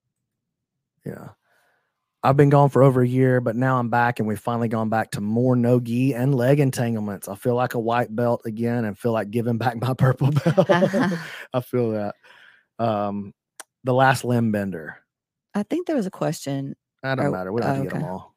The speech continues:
Speaker 1: Well,
Speaker 2: Okay.
Speaker 1: so we're good here. "What are the fundamentals of Tenth Planet Jiu-Jitsu?" So it depends on who you ask.
Speaker 2: <laughs>
Speaker 1: Um, for me, I think the fundamentals of Tenth Planet Jiu-Jitsu are exactly the same as the fundamentals of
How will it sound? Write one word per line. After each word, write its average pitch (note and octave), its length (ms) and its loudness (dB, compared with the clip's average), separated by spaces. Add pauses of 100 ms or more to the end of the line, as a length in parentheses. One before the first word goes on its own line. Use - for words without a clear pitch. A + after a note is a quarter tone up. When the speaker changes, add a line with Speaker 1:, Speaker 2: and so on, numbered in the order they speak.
(120)
Speaker 1:
Well, - 140 -10
Speaker 2:
Okay. E3+ 200 -14 (600)
Speaker 1:
so F#2+ 340 -12
we're A2 120 -6
good F#2 200 -8
here. F#2+ 240 -12 (640)
"What C#3 240 4
are D#3+ 40 6
the C#3+ 120 2
fundamentals A2+ 800 0
of F#2 200 -10
Tenth - 240 -8
Planet F#2 320 -10
Jiu-Jitsu?" C#2+ 680 -14 (380)
So - 120 -6
it A2+ 60 -2
depends E3 240 -2
on C#3+ 80 0
who C#3+ 60 4
you A#2 120 2
ask. A2 500 -4 (240)
Speaker 2:
<laughs> D3 320 -6 (160)
Speaker 1:
Um, G2 540 -4 (640)
for A#2 160 -4
me, D3 240 2
I C3 80 0
think B2 320 -6
the G2+ 80 -8
fundamentals G#2+ 560 -4
of F2+ 120 -8
Tenth G#2+ 220 -8
Planet A2 220 -6
Jiu-Jitsu G2 400 -10
are F2+ 100 -8
exactly G2 480 -8
the F2+ 100 -8
same G2 400 -8
as F2+ 80 -12
the F#2 80 -14
fundamentals F#2 760 -10
of D#2+ 520 -12